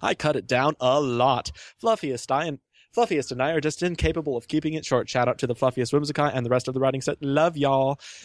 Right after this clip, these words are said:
Let me start by giving props to your stand-ins last week, keeping things running smoothly in your absence and maintaining the podcast's consistent weekly releases. As a huge fan of the T C G G B C game, I'm glad I got it covered. Sin-,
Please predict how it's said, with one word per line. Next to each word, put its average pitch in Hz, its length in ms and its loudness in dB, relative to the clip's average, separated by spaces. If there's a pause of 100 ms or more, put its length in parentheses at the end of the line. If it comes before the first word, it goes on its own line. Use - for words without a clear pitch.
Let 208 200 0
me 196 80 -6
start 233 300 0
by 131 100 4
giving 127 220 2
props 156 320 -2
to 131 80 -14
your 120 80 -8
stand-ins 156 400 -6
last 120 280 -4
week, 156 140 -8
keeping 135 240 -4
things 127 240 -6
running 123 220 -6
smoothly 156 360 0
in 123 100 -2
your 120 100 -2
absence 139 340 0
and 135 80 -2
maintaining 165 420 0
the 143 60 0
podcast's 175 460 0
consistent 190 640 -2
weekly 135 320 -4
releases. 139 480 -2
As 135 140 0
a 160 40 0
huge 156 220 4
fan 160 220 0
of 123 60 -4
the 120 60 -2
T - 140 -12
C 135 220 0
G 143 180 4
G 135 160 -2
B 131 140 0
C 190 200 0
game, 143 280 2
I'm 170 240 2
glad 151 400 0
I 139 100 0
got 143 180 2
it 131 60 -10
covered. 131 340 0 (720)
Sin-, - 720 0